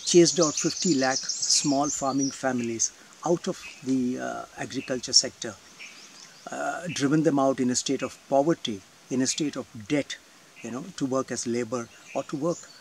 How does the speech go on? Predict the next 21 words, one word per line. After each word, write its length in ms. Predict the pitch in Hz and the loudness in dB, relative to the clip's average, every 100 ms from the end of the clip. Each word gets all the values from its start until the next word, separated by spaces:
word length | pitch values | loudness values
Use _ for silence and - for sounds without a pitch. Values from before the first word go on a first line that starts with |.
| - | -10
or 120 | 139 | -10
to 140 | - 170 | -8 -6
search 440 | - - 190 - | 0 4 2 2
for 160 | 196 196 | -4 0
any 260 | 208 196 | 2 4
other 220 | 143 127 123 | 4 0 -4
work 260 | 127 123 - - - - - | -2 -4 -6 -16 -18 -18 -6
in, 400 | 170 147 143 139 | 0 4 4 2
uh, 500 | 127 127 123 117 - - | 0 -2 -2 -6 -10 -10
as 160 | 135 127 | -4 -2
migrant 420 | 135 131 120 135 | 0 -2 0 0
labor 300 | 120 123 123 147 | 0 -2 -4 -4
anywhere 420 | 131 139 123 117 | 0 2 2 -4
else, 280 | 113 - - - - - - - - | -4 -4 -4 -8 -20 -20 -20 -20 -10
uh, 120 | - - | -10 -6
surely 520 | - - 180 143 110 - - - | -2 4 6 6 2 -8 -20 -4
without, 600 | 131 - 156 175 160 - - | -2 2 4 4 0 -8 -6
uh, 280 | 156 139 - | -2 -2 -2
a 80 | 151 | -8
capacity 640 | - 135 143 131 151 147 | -8 -4 0 2 2 0
to 140 | 139 | -2